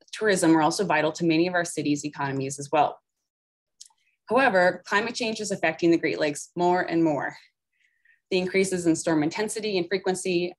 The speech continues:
um, have caused flooding and damaged infrastructure. And climate change has the potential to greatly stress coastal communities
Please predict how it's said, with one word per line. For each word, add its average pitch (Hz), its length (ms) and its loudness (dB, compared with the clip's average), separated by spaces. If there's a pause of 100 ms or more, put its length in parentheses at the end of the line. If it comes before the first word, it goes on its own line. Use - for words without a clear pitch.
um, 139 240 -6
have - 220 -4
caused 151 380 0
flooding 214 440 2
and 175 160 2
damaged 160 380 0
infrastructure. - 760 -6 (920)
And 190 440 4
climate 220 260 -2
change 196 460 0 (140)
has 170 120 0
the - 60 -12
potential 185 360 -2
to 175 100 0
greatly 175 360 0
stress 175 520 -2
coastal 165 360 -6
communities 214 640 -4